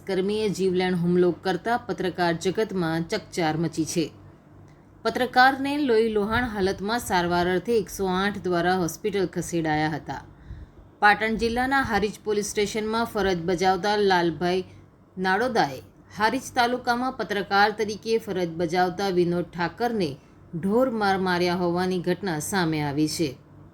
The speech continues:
ખાનગી ન્યૂઝ ચેનલમાં રિપોર્ટર વિનોદ ઠાકર કામ કરે છે, જેઓ બંને પગે વિકલાંગ છે. પત્રકાર વિનોદ ઠાકર ગત મોડી રાત્રે હારીજમાં થયેલ માથાકૂટ બાબતે હારીજ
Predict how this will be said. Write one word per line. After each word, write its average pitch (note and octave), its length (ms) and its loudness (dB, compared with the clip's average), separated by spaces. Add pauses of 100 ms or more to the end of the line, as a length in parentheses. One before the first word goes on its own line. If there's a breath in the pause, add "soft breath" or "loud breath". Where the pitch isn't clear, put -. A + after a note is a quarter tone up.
(640)
ખાનગી G3 340 2
ન્યૂઝ F#3 280 2
ચેનલમાં G3 480 0
રિપોર્ટર F#3 560 -2
વિનોદ F3+ 440 0
ઠાકર F3+ 320 0
કામ E3 320 0
કરે E3 300 0
છે, A3+ 160 -2
જેઓ F3+ 300 4
બંને G3+ 320 0 (100)
પગે D#3 300 -2
વિકલાંગ D#3+ 500 0
છે. D#3 180 -4 (580 loud breath)
પત્રકાર G3 520 0
વિનોદ F#3 360 0
ઠાકર G3 340 0
ગત F3 240 0
મોડી E3 300 2
રાત્રે F3 420 2
હારીજમાં F3 600 0
થયેલ F3+ 340 0
માથાકૂટ F3 540 -2
બાબતે F#3 560 0
હારીજ E3 340 -2